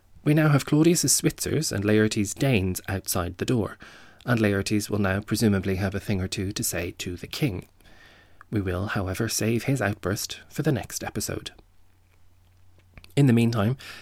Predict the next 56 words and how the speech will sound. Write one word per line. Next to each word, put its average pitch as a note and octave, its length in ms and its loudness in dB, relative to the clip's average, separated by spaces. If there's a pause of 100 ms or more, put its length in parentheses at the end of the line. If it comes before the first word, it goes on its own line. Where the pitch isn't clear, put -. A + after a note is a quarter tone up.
(120)
do D3+ 100 8
be D3+ 80 8
sure C3 200 2
to C3+ 80 2
check A#2+ 180 2
out A#2 160 2
the A#2 60 2
website, A2 460 0
the G#2 100 -2
hamlet G#2 280 0
podcast - 540 -4
dot - 180 -6
com, G2 300 -2 (340)
for - 140 -2
the A#2+ 80 4
text - 380 0
and A#2+ 120 2
show B2+ 200 2
notes A2 280 2
accompanying G#2+ 580 2
this G2 180 -4
episode, F#2+ 440 -2 (300)
as A#2+ 160 -2
well B2 120 6
as A#2+ 100 4
all C3 160 4
the A2 100 6
other G#2 160 2
things E2+ 300 -6
on F2 120 0
offer. F#2 300 -4 (840)
If - 140 4
you C3+ 80 6
subscribed - 560 -2
to - 80 0
the A2 80 2
newsletter, B2 560 0 (140)
there G#2+ 80 -2
will G#2 80 2
be G#2+ 100 0
another G#2 260 2
mail G2 240 0
out G2 140 -2
coming G#2 240 0
your G2 100 2
way F#2 140 -2
this F#2 200 -6
week, - 260 -6 (340)
and E3+ 120 4
it - 100 4
will C3 80 2
have B2+ 120 2
details A2 380 0
of G2+ 80 -4
the - 80 -4
podcast, A#2 580 -2